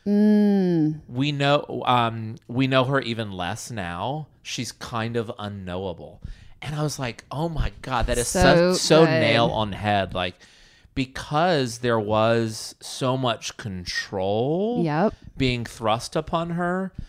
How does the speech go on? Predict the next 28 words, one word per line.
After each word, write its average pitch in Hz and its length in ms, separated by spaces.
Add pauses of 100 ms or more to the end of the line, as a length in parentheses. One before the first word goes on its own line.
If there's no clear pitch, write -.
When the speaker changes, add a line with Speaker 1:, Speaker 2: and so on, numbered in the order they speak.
(180)
Speaker 2:
we 202 120
never 208 300
really 208 260
got 196 240
to 185 80
know 190 160
Britney 175 320
Spears. - 760 (220)
Speaker 1:
No, 240 440
and, 240 140
like, 247 240 (120)
also, 220 800 (240)
yeah, 202 140
the 190 100
control 247 480
piece, 254 320
and 208 100
then 202 140
also 185 320
just 180 200
playing 180 300
into 160 160
the 151 140
image, 139 380
like 156 160
we 151 60
Speaker 2:
Right. 196 120
Speaker 1:
said. 143 280